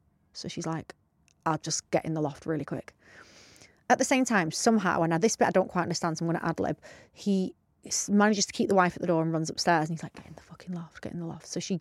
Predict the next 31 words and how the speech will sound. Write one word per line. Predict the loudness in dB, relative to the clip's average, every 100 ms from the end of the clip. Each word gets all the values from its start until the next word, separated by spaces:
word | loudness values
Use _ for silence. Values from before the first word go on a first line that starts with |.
| _
gets | 4 4 4 -2 -2 2
up. | 2 2
She | 2 4
doesn't | 6
ask | 4 2
any | 2
questions | 4 2 0 -4
'cause | -4
she's | -2
thinking, | 0 2
"I | 2
need | 0
to | 0
get | 2
away." | 2 0 -12 -18 -8
She | 0
gets | 2 4 6
in |
the | 6
loft. | 6 2 -6 -20 _
He | -2
shuts | 2 2 0 -2
the | -2
hatch. | -2 -4 -8 -10 _ _ _ _ _ _ _ _ _ _
She | -20 -10
said | -10
she | -8
sat | -8 -8 -6
there | -6 -8 -10 -20 _ _ _
thinking, | -12 -12 -14 -18 -18 _ -20
"How | -14 -6 -4 -2 -4 -6